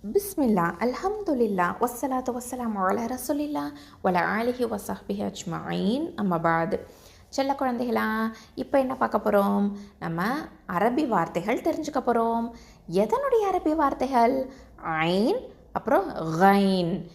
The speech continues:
இந்த ரெண்டு எழுத்துக்களுடைய அரபி வார்த்தைகள் கொஞ்சம் பார்த்துடலாமா? ஐன்,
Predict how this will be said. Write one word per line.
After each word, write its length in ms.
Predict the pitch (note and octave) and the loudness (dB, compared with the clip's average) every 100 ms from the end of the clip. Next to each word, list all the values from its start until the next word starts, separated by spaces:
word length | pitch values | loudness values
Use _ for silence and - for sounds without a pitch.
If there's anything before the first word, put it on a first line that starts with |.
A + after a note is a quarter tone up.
| - | -10
இந்த 260 | F#3 F3 E3 | -4 0 0
ரெண்டு 380 | F#3+ C#4 F#4 | 0 0 2
எழுத்துக்களுடைய 840 | C#4 F#3+ G3 G#3 F#3+ E3+ E3 D#3 G3+ C4+ | 2 2 2 0 0 0 -2 0 0 0
அரபி 320 | F3 F3+ G3+ | -2 0 0
வார்த்தைகள் 580 | F#3+ F3 - E3 F3+ F#3+ | 0 -2 -4 -2 -2 -2
கொஞ்சம் 320 | F3+ F3 E3+ | -2 -4 -6
பார்த்துடலாமா? 920 | - G3 F#3+ F#3+ F#3+ A3+ D4+ C#4 G#2+ - - - - - | -4 -4 -2 0 0 -2 -2 -4 -6 -10 -20 -20 -20 -12
ஐன், 840 | E3+ E3+ G#3 A3+ A3 F#3+ E3+ | -4 2 4 4 2 0 -2